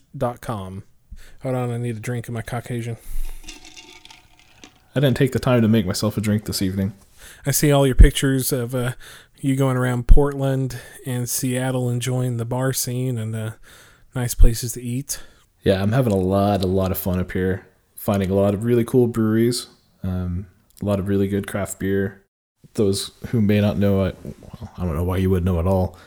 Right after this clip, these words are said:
Speaker 2: That, uh, before I moved up here, I had opened a brewery in Oklahoma and ran it for a few years, and then last year, uh, decided to move on and do something else.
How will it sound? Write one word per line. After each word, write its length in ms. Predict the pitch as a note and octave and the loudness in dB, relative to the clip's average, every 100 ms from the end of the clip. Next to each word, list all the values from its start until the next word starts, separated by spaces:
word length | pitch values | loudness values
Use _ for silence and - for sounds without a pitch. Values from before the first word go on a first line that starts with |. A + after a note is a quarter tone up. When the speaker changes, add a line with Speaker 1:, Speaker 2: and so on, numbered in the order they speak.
| - - _ | -20 -20 _
Speaker 2:
That, 160 | - F2+ | -6 -4
uh, 240 | E2 E2 - | -2 -4 -2
before 280 | B2 - A#2 | 2 6 6
I 20 | |
moved 220 | A#2 A2 | 6 6
up 140 | G#2 | 2
here, 380 | - A#2 A2 G2+ - _ | 4 4 4 0 -8 _
I 120 | A2+ | 2
had 160 | G#2 - | 2 0
opened 280 | A#2 A#2 G#2 | -4 -2 -2
a 20 | |
brewery 320 | G#2 G#2 G#2+ | -2 -2 0
in 80 | G#2 | -2
Oklahoma 480 | G2+ F#2+ G2+ G2+ G#2 | -2 -4 -2 0 2
and 260 | G2+ F2+ - - _ _ _ _ | 0 -4 -10 -20 _ _ _ _
ran 200 | G2+ G2+ | 2 2
it 120 | G2 | 2
for 120 | - | -2
a 40 | G#2+ | -4
few 160 | - | 0
years, 420 | G#2 F#2+ G2 G#2 F#2+ | 0 2 2 0 -2
and 80 | |
then 100 | F#2+ | -4
last 280 | F#2+ F#2 - | -4 -4 -6
year, 320 | G2 G2 F#2+ - - | -2 -2 -2 -8 -16
uh, 200 | - - - - | -16 -16 -20 -16
decided 320 | - F#2+ F#2 | -6 -4 -2
to 40 | |
move 220 | F2+ F#2 | -2 -2
on 220 | F#2 F#2+ G2 | -2 -2 -2
and 60 | |
do 80 | F#2+ | -4
something 300 | - F#2 F2+ | -6 -6 -4
else. 400 | G2+ G2+ - | -2 -2 -6